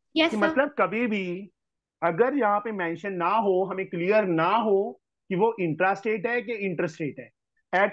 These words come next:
Speaker 2: ti-, at that time you can calculate only जीएसटी। Understood?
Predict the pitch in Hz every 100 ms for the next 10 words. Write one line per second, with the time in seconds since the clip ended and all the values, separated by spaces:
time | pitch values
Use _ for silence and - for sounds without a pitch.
0 | 233 226 220 196 180 208 202 220 240 285
1 | - _ _ 170 196 202 190 180 175 165
2 | 180 214 240 180 156 156 175 143 131 123
3 | - 180 165 - _ _ _ _ _ _
4 | 139 156 156 233 285